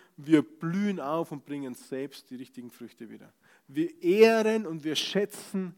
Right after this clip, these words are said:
alles, was bis jetzt passiert ist durch diese Gemeinde, durch diese Kirche. Wir ehren und wir schätzen alles. Wir sind ein guter Same. Du bist der gute Same. Und jetzt ist es Zeit. Das war der Eindruck, Gott, den wir einfach wir gehabt haben.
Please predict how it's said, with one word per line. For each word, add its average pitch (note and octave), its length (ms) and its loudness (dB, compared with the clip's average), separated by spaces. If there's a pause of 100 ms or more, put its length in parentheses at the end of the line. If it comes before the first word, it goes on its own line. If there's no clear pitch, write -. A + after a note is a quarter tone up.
(340)
alles, F3+ 400 -2
was E3+ 180 -8
bis - 220 -12
jetzt E3+ 240 -8
passiert E3 320 -8
ist - 160 -12
durch D#3 120 -10
diese D3 220 -14
Gemeinde, C3 400 -12
durch B2+ 140 -14
diese B2+ 240 -12
Kirche. A#2 400 -14 (380)
Wir D3 160 -4
ehren A#3 240 0
und G#3 100 -6
wir E3 100 -4
schätzen - 380 -8 (140)
alles. D3 480 -12 (720)
Wir F#3 300 -2
sind - 520 -2
ein C#3+ 160 -10
guter D#3+ 360 -10
Same. B2+ 400 -10
Du A3 240 -6
bist G3 320 -8
der D#3 80 -4
gute D3+ 280 -10
Same. C3+ 440 -8
Und C3+ 120 -10
jetzt E3 240 -8
ist - 120 -20
es - 160 -18
Zeit. B2 320 -6
Das B2+ 160 -14
war C3 100 -6
der B2+ 100 -8
Eindruck, D#3+ 340 -12
Gott, D#3 180 -14
den D3 120 -10
wir C#3+ 60 -12
einfach C3+ 240 -12
wir C#3+ 120 -6
gehabt - 320 -14
haben. A#2+ 180 -12